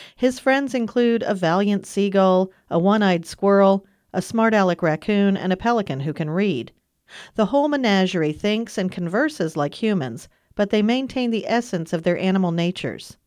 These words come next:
They spend their time watching people and helping the bison maintain the equilibrium.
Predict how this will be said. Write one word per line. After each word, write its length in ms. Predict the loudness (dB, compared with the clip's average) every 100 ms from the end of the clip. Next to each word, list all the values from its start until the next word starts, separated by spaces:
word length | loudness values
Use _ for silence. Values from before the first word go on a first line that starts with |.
| _ _ -20 -12 -2
They 140 | 0
spend 280 | 0 -2 -2
their 140 | -2
time 280 | -2 0 0
watching 420 | 0 -2 -2 -6
people 520 | -4 -6 -2 -2 -2 -4
and 100 | -4
helping 380 | -2 -2 -2 -2
the 80 |
bison 480 | 0 0 0 -2 -2
maintain 640 | -2 -2 -2 -2 -2 -2 -4
the 280 | -4 -2 -4
equilibrium. 800 | -4 -2 0 0 -4 -6 -10